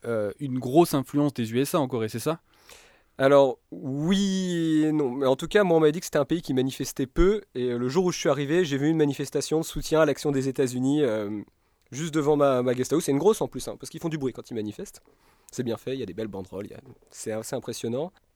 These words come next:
Speaker 2: Et oui, il y a une influence américaine. Bah, il y a encore des militaires, euh, américains en Corée, notamment le quartier d'Itaewon, qui est le quartier des étrangers à Séoul. C'est parce qu'est implantée, pas loin de là, une base, euh, une base militaire américaine,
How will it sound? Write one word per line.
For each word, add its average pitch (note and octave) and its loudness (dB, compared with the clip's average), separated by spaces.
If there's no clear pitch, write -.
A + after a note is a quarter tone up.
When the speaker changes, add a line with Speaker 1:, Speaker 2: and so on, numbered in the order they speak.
Speaker 2:
Et C3 2
oui, F3+ 0
il C3+ -6
y C3+ 4
a - 4
une D3 4
influence D3+ 0
américaine. B2+ 0
Bah, C#3 2
il B2 0
y - 2
a - 2
encore B2+ -4
des B2+ -4
militaires, A#2+ -4
euh, G#2 -6
américains G#2 -8
en G2 -6
Corée, B2+ -6
notamment B2 -4
le B2 -4
quartier A#2+ -10
d'Itaewon, B2 -2
qui - -12
est A2 -10
le G#2 -14
quartier A2+ -8
des A2+ -6
étrangers A2+ -6
à G2+ -6
Séoul. C#3+ -6
C'est C3+ -4
parce A#2+ -6
qu'est A#2+ -6
implantée, A#2 -4
pas A2+ -6
loin G#2+ -4
de G#2+ -6
là, B2 0
une A2 -4
base, G#2 -6
euh, F2+ -12
une A2+ -6
base A#2 -4
militaire A2 -6
américaine, G#2 -8